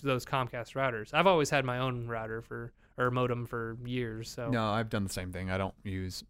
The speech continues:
Speaker 1: Yeah, but the Comcast modems, if you see that Xfinity, you should be able to log in with your account.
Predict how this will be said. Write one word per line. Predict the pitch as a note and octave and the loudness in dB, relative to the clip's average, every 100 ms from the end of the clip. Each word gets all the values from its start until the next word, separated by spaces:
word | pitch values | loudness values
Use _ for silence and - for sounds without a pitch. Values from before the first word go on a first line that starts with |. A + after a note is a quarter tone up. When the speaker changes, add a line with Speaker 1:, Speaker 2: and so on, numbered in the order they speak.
| - | -8
Speaker 1:
Yeah, | D3 - - - | -8 -8 -8 -4
but | C3 | 0
the | B2 | 0
Comcast | E3+ F3+ - C3+ A#2+ B2 | 2 2 4 2 2 -2
modems, | A#2+ A#2 A#2+ | -4 -4 -6
if | B2+ | -4
you | B2 | -2
see | C#3+ | 0
that | C3 C3 | 2 2
Xfinity, | B2+ - E3 D3+ B2+ B2 | 2 -2 0 0 0 -2
you | |
should | A#2 C#3 | -2 -2
be | B2+ | 0
able | A#2+ | 0
to | B2 | 2
log | B2 A#2+ C3 | 2 2 0
in | C3 B2 | 0 -2
with | A#2+ - | -4 -6
your | A#2 | -8
account. | A2+ C#3+ A#2+ | -2 -2 -2